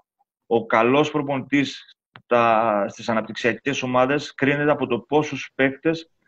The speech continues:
θα μπορέσει να δώσει στο μέλλον σε κάποια αντρική ομάδα και, ε, κατ' επέκταση σε εθνικές ομάδες.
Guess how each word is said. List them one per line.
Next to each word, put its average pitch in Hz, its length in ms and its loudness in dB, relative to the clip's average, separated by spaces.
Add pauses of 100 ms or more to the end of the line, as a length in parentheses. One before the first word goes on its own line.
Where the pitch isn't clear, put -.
(120)
θα 117 120 -2
μπορέσει 131 420 0
να 123 140 0
δώσει 131 680 0 (240)
στο - 220 -2
μέλλον 127 360 2
σε 104 140 -8
κάποια 143 320 0
αντρική 127 300 -2
ομάδα 143 320 2
και, 147 160 -4
ε, 120 440 0
κατ' 113 220 -2
επέκταση 131 440 -6
σε - 80 -6
εθνικές 127 380 -4
ομάδες. 113 460 -4